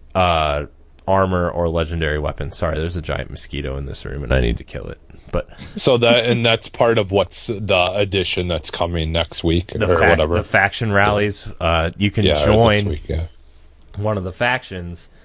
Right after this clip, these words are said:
Speaker 1: and whichever
Speaker 2: Okay.
Speaker 1: faction wins, uh, they sell that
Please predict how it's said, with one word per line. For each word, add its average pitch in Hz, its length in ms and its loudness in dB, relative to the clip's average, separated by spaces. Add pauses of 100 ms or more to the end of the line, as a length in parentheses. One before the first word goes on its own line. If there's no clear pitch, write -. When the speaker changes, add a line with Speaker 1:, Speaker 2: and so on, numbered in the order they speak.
(360)
Speaker 1:
and 98 220 -2
whichever 101 320 0
Speaker 2:
Okay. - 80 -2
Speaker 1:
faction 98 500 0
wins, 98 680 -2 (200)
uh, 90 280 2
they 87 240 -2
sell 95 380 0
that 87 320 -6